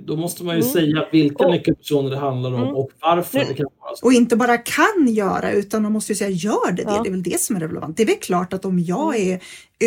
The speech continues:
Speaker 3: övertygad nazist så
Speaker 2: Mm.
Speaker 3: kanske det har en inverkan på, liksom, mina undersökningar. Men har det det? För det är väl det som är relevant. Det var väl det man skulle utreda.
Speaker 2: Ja, och det, ba-, bara en sån sak att,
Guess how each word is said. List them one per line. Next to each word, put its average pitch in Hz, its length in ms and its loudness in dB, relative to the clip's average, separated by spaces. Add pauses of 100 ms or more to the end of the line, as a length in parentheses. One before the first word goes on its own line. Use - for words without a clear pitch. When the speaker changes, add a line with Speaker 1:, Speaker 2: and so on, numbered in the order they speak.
Speaker 3:
övertygad 190 760 -2
nazist 180 640 0
så 196 60 -12
Speaker 2:
Mm. 190 160 -2
Speaker 3:
kanske 180 300 -4
det 175 100 -2
har 175 180 0
en 175 100 0
inverkan 185 960 -2
på, 175 480 -8
liksom, 196 360 -2
mina 202 200 2
undersökningar. 202 1040 -2 (680)
Men 214 160 4
har 202 320 2
det 170 100 -4
det? - 260 -12 (120)
För - 140 -4
det 208 60 4
är 214 40 2
väl 196 120 0
det 220 180 0
som 185 160 0
är 156 40 -4
relevant. - 640 -12
Det 220 60 -6
var 208 80 2
väl 214 100 0
det 208 120 4
man 247 100 6
skulle 277 220 4
utreda. 247 600 -2 (640)
Speaker 2:
Ja, 302 200 2
och 320 80 0
det, 285 260 -2
ba-, 311 200 2
bara 320 240 2
en 349 60 0
sån 320 220 0
sak 285 240 0
att, 247 160 -2